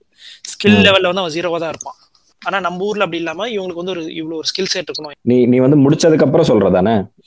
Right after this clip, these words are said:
Speaker 2: அஹ்,
Speaker 1: ஆமா,
Speaker 2: I mean
Speaker 1: அண்டர் கிராஜுவேஷன் முடிச்ச அப்புறம் எம் பி பி எஸ் டாக்டருக்கு சொல்றேன் நானு. ஒரு எம் பி பி எஸ் டாக்டருக்கு வந்து நீங்க எங்க வேணா ஒரு வேலைக்கு வைக்கலாம்,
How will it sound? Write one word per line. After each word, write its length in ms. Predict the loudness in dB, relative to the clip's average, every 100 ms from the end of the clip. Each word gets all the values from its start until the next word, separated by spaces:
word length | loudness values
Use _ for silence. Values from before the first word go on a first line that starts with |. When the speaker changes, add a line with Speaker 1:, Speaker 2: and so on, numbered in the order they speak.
| -2
Speaker 2:
அஹ், 140 | 0 2
Speaker 1:
ஆமா, 60 |
Speaker 2:
I 60 | 2
mean 160 | 2 2
Speaker 1:
அண்டர் 200 | 2 2
கிராஜுவேஷன் 420 | 2 2 -2 -4
முடிச்ச 200 | -6 -4
அப்புறம் 200 | -2 2
எம் 80 | 4
பி 100 | 4
பி 80 |
எஸ் 140 | 4 2
டாக்டருக்கு 380 | 0 2 0 0
சொல்றேன் 220 | -2 -10
நானு. 160 | -14 -10
ஒரு 120 | -8 -6
எம் 100 | -4
பி 100 | -2
பி 80 |
எஸ் 120 | -2 -4
டாக்டருக்கு 400 | -8 -10 -12 -8
வந்து 200 | -6 -4
நீங்க 200 | -4 -4
எங்க 220 | -2 0
வேணா 120 | 2
ஒரு 140 | 0
வேலைக்கு 260 | -2 -4 -4
வைக்கலாம், 380 | -6 -10 -12